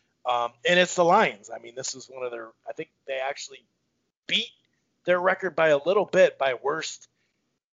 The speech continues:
than their, their oh for. I think it was the worst defense since their oh for, or maybe by a point or two. But either way, we are gonna start the show, depending on how you look at it,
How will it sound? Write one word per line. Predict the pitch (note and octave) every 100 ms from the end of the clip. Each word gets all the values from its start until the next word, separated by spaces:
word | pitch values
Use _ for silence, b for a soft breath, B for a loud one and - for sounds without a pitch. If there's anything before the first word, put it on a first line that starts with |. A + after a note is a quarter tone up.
| _ -
than | D3 C#3+ C#3
their, | C#3 C3+ _ _ _
their | C3+ C3 A#2+ -
oh | C3+ D#3
for. | - G#2+ - _ _ _ -
I | -
think | D3+ D#3
it | C3+
was | A#2+
the | A2+
worst | G#2+ B2 B2+
defense | B2+ A#2+ A2+ A2
since | - A#2+ -
their | G#2+ G#2+
oh | A2+ A#2+
for, | - A2 A2+
or | G#2+ G#2
maybe | A2+ A#2+ -
by | A#2 A2+
a | - -
point | A2 A2
or | -
two. | - A2
But | -
either | G#3+ G3+ D#3
way, | C#3+ C3 - B B B
we | F3 F3
are | E3+ F3+
gonna | F3+ E3+
start | - - D#3+ D#3+
the | D3+
show, | - D#3 D3 C#3+ C3+ - _ _ _ _ _ _ - _ _ _ _
depending | E3+ F#3+ F#3 G3
on | E3+
how | F3 F3+
you | D#3
look | D#3 D#3 C3
at | A#2+ A2+
it, | C3+